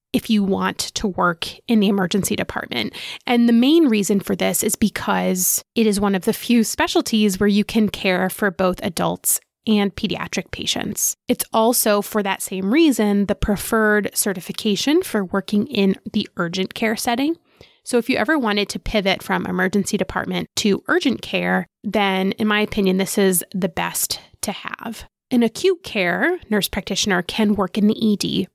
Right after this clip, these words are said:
but honestly, I think that the acuity of the training that you receive as an acute care N P really positions you best for a complicated internal medicine floor or for a surgical floor or a critical care unit.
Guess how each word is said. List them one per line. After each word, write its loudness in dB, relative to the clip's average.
but -6
honestly, 0
I 2
think -2
that -2
the 2
acuity 0
of -4
the 0
training 2
that 0
you 4
receive 2
as -4
an 0
acute 0
care 0
N 0
P 2
really 6
positions 0
you 4
best -4
for 2
a -6
complicated 0
internal -4
medicine 2
floor 2
or 4
for 2
a -12
surgical 2
floor 4
or 0
a -6
critical 0
care 0
unit. -6